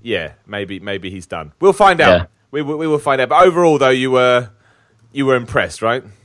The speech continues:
Speaker 2: Yeah, I loved it. Absolutely loved it.
Speaker 1: Cool. Well, I like it, Luke. Well, look, I wanna appreciate, I wanna say thank you very much for your, for you taking your time out to come and fill us in on and stuff like that, because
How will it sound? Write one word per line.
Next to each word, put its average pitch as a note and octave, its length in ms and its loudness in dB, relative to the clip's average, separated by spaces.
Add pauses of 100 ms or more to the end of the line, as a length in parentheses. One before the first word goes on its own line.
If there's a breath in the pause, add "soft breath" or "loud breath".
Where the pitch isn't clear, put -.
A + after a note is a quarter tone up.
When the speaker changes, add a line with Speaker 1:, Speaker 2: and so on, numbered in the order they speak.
(140)
Speaker 2:
Yeah, F#2+ 200 4
I F2 40 4
loved F2 240 0
it. E2+ 120 -2
Absolutely D#2 380 -2
loved E2+ 200 -6
it. E2+ 180 -2
Speaker 1:
Cool. D#2+ 140 -16
Well, F#2+ 140 -14
I A2 40 -8
like G2 260 -8
it, D2 80 -18
Luke. E2+ 140 -14
Well, A2 100 -8
look, G#2+ 80 -6
I G#2+ 40 -6
wanna C3+ 180 -2
appreciate, E3+ 320 -4
I C#3 40 0
wanna C#3+ 100 0
say D#3 120 -4
thank E3 80 0
you E3 60 0
very D3+ 60 0
much C#3+ 80 -2
for D3 80 -8
your, C3+ 360 0
for C3 100 -6
you C3+ 140 2
taking B2+ 240 -6
your A#2+ 100 -6
time A#2 220 -2
out G#2 100 -6
to A2+ 60 -16
come A2+ 260 -4
and G#2+ 140 -8
fill A2+ 140 -6
us A2 120 -8
in A2+ 80 -10
on G#2 80 -10
and F#2 80 -12
stuff G2 200 -10
like F#2 100 -8
that, A2+ 140 -6
because C#3+ 280 -6